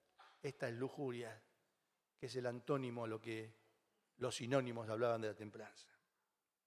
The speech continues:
Por eso templanza, la Biblia habla en muchas oportunidades de que esto significa exactamente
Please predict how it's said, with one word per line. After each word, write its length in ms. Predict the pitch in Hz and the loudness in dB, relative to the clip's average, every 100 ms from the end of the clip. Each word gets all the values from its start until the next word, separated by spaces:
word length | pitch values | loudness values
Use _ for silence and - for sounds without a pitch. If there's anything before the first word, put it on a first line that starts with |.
| _ _ _ _ _ _ _ _ _ _ _ _ _ _ _ _ _ _ _ _ _ _ _ _ | _ _ _ _ _ _ _ _ _ _ _ _ _ _ _ _ _ _ _ _ _ _ _ _
Por 120 | - | 2
eso 120 | 160 147 | 4 6
templanza, 540 | 139 139 170 165 147 | 6 10 10 10 8
la 120 | 135 | 8
Biblia 260 | 147 147 143 | 6 8 8
habla 500 | 143 135 131 - - - - _ _ - | 8 6 6 0 -10 -20 -20 _ _ -8
en 120 | 123 | -2
muchas 340 | 151 175 143 | 0 2 2
oportunidades 760 | 139 131 127 131 127 143 120 117 | 2 2 0 0 0 4 4 2
de 120 | 117 | -2
que 120 | 113 | -4
esto 200 | 131 - | -4 -2
significa 720 | 123 127 120 - 131 127 117 - - _ | -6 -4 -8 -6 -4 -2 -2 -6 -20 _
exactamente 920 | 127 - 160 127 135 135 110 - 107 | -6 0 0 0 -4 -2 -4 -10 -14